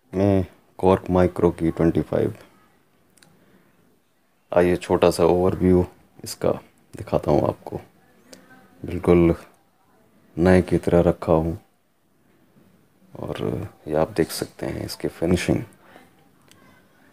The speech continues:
सबसे बड़ी बात ये है इसके लिए कि इसको आप कहीं भी carry करके ले जा सकते हैं और आराम से छोटे से bag में आ जाता है।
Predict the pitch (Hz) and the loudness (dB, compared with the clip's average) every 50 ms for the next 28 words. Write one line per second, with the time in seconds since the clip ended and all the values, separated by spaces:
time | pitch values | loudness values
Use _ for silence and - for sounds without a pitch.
0 | _ _ _ _ _ _ _ _ _ _ _ _ _ _ _ - - 110 - - | _ _ _ _ _ _ _ _ _ _ _ _ _ _ _ -4 -2 -2 -2 -2
1 | - 120 107 120 120 117 101 117 113 110 110 110 - 107 107 104 101 107 107 104 | -4 -2 0 0 0 2 4 4 4 4 2 2 4 4 4 6 6 6 6 6
2 | 104 101 - - - - 104 95 87 101 101 101 90 - - 95 92 90 85 - | 6 4 2 -2 0 2 2 4 6 6 4 4 4 2 2 2 4 4 2 0
3 | - _ _ _ _ _ _ _ _ _ _ _ - 107 - - - 117 110 107 | -4 _ _ _ _ _ _ _ _ _ _ _ -18 -18 -10 -2 2 4 4 4
4 | 110 110 - _ - 104 101 - - - - _ _ _ _ _ _ _ _ _ | 4 2 -2 _ 0 0 0 0 -2 -8 -16 _ _ _ _ _ _ _ _ _
5 | _ _ _ _ _ _ _ _ _ - 101 101 110 110 107 107 104 - 101 95 | _ _ _ _ _ _ _ _ _ -10 -4 -2 0 0 0 0 0 2 2 4
6 | 92 107 101 - 101 95 - - 95 85 95 92 87 90 85 - - - - _ | 4 4 4 4 0 0 0 -2 -4 -2 -4 -4 -4 -4 -4 -4 -8 -12 -18 _
7 | - - 78 80 73 76 80 80 85 85 85 - 92 92 92 - 92 - - 92 | -10 -6 -4 -2 -2 -2 -2 0 0 0 0 0 0 0 -2 -4 -10 -8 -8 -8
8 | 90 - - - 95 87 90 92 92 92 87 98 95 90 87 85 80 87 85 - | -8 -8 -4 -4 -2 2 4 4 4 4 4 4 4 4 4 2 0 0 0 0
9 | - 85 85 85 | -2 -4 -4 -6